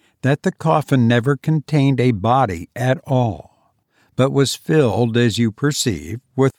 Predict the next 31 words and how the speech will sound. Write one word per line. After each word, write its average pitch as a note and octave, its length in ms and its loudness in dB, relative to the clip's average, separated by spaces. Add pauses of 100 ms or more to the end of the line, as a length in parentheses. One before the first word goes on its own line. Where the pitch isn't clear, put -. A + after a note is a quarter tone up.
fragments B2+ 600 0
of B2 180 0
magnetic A#2+ 600 2 (220)
iron A#2 560 0
ore. - 600 -10 (720)
For C#3 200 2
what C3 300 2
diabolical C3 840 2
purposes A#2+ 720 -2
the A#2+ 140 -2
cell A#2+ 340 0
was A#2 240 2
intended, A#2 640 0 (280)
it B2+ 200 2
is, D#3 220 2
of F3 180 -2
course, C3 360 0
impossible A#2 760 -2
to A2 180 -6
say. - 440 -6 (720)
But A2 340 -2 (120)
that B2+ 200 0
it C3 180 0
must C3 340 0
have A2+ 160 -2
been A#2+ 300 2
meant B2 280 2
as B2 200 -2
a A#2+ 100 2
human A#2+ 520 2
trap, - 460 -4